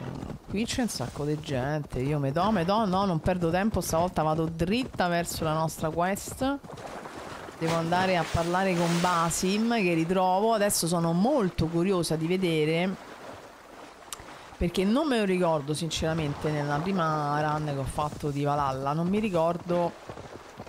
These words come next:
se poi viene svelato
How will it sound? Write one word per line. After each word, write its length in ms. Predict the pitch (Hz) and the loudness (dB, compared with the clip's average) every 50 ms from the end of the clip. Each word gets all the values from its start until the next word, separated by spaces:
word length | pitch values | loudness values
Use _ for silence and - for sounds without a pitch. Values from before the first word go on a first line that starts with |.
| - - - - - - - - - - - - - - - - - - | -14 -16 -16 -18 -20 -18 -16 -14 -14 -14 -14 -16 -16 -18 -18 -18 -14 -10
se 240 | - - - - 185 | -8 -4 -2 -2 -2
poi 260 | 170 - - 202 208 | -2 0 2 2 2
viene 340 | 202 190 180 175 175 170 165 | 4 2 2 2 2 2 2
svelato 920 | 156 - 156 143 156 170 170 175 175 170 165 160 156 160 156 151 156 - | 0 -2 -2 -2 0 0 2 2 2 2 2 2 2 2 2 2 0 -2